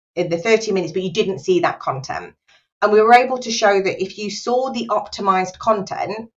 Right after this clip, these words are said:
you put one more product in your basket. I might just show that to the board, just show them that and be like,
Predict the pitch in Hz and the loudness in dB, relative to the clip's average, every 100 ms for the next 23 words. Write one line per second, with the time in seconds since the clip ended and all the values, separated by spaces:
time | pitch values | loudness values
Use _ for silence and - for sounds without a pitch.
0 | _ 185 185 - 196 196 185 - 180 151 | _ -8 -4 0 2 2 0 0 0 0
1 | 180 165 151 - - - - _ _ _ | -4 -4 -2 -2 -4 -10 -10 _ _ _
2 | - 190 - 254 247 359 359 359 226 - | 0 2 2 0 6 8 6 2 -6 -6
3 | - - - _ 440 - 494 440 320 143 | -6 -8 -12 _ -2 2 2 2 0 -2
4 | - _ _ - 208 214 196 190 147 - | -6 _ _ -6 -2 2 4 4 2 -4